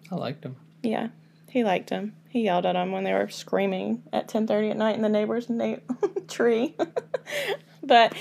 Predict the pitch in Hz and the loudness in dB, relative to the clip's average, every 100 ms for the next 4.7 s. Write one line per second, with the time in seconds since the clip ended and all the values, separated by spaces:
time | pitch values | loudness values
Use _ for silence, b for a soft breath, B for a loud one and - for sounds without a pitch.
0 | B - 453 466 403 294 247 240 202 208 | B 4 6 8 6 8 8 10 8 8
1 | 185 175 180 208 202 233 214 233 233 240 | 8 8 6 6 6 4 8 10 10 10
2 | 214 208 202 202 190 185 185 185 180 185 | 8 6 6 4 4 2 2 2 2 0
3 | 185 185 - 190 190 185 180 180 185 185 | 0 -2 0 2 2 4 2 2 0 0
4 | 180 170 170 170 175 - - | 2 0 0 0 2 0 -2